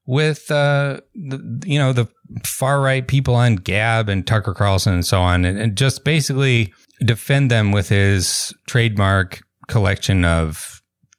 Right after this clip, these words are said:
crazily extreme, uh, statements about their opponents and, you know, ludicrous dishonesty. The story is, is quite long.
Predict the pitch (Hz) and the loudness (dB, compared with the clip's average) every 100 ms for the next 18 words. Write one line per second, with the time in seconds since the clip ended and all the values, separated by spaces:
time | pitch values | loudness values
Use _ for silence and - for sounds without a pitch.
0 | _ _ - - - 117 117 117 104 107 | _ _ -14 -12 -6 0 2 2 2 2
1 | 98 98 90 90 87 87 - - 104 101 | 2 2 2 2 0 -2 -4 -6 0 2
2 | 98 95 90 87 - - _ _ 98 85 | 4 4 2 -2 -8 -20 _ _ -2 0
3 | 80 - 107 101 95 90 85 101 87 87 | 0 -2 -2 -2 0 0 0 -2 -2 -2
4 | 85 - 80 78 76 - - - 113 113 | -2 -2 0 0 -4 -6 -6 -2 0 2
5 | 107 101 - - - 92 90 87 80 - | 2 -2 -6 -6 -2 0 2 0 -2 -8
6 | _ - 98 80 73 80 _ _ - 92 | _ -4 -2 0 -2 -8 _ _ -6 -2
7 | 101 95 92 85 - 80 - 85 85 82 | 0 0 -2 -2 -2 -2 0 0 0 -2
8 | - 85 - _ _ _ _ - 117 - | -6 -10 -12 _ _ _ _ -2 -2 -2
9 | 165 175 147 110 92 - - 113 98 - | -4 0 0 0 -2 -8 -2 0 0 -2
10 | 139 147 113 113 107 82 73 | -2 -2 -2 0 0 0 -4